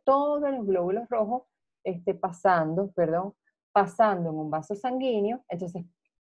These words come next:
pasa mucha cantidad, ¿ok? En un punto determinado y después se van alejando, ¿de acuerdo? Entonces tenemos el pico sistólico, el pico diastólico,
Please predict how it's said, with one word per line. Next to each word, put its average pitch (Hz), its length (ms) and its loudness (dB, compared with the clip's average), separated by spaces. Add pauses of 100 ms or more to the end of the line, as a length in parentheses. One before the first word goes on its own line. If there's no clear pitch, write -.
(220)
pasa 170 340 2
mucha 175 580 2
cantidad, 220 600 0 (420)
¿ok? 170 180 -8 (1300)
En 175 180 0
un 175 220 4
punto 208 340 4
determinado 226 1000 -2
y 233 120 0
después 202 340 2
se 185 120 2
van 160 200 2
alejando, 143 560 -8 (380)
¿de 170 120 -4
acuerdo? 175 460 0 (440)
Entonces 170 240 -2
tenemos 151 320 -2
el 147 100 -6
pico 151 320 -6
sistólico, 208 840 2
el 165 240 -2
pico 214 320 0
diastólico, 190 960 0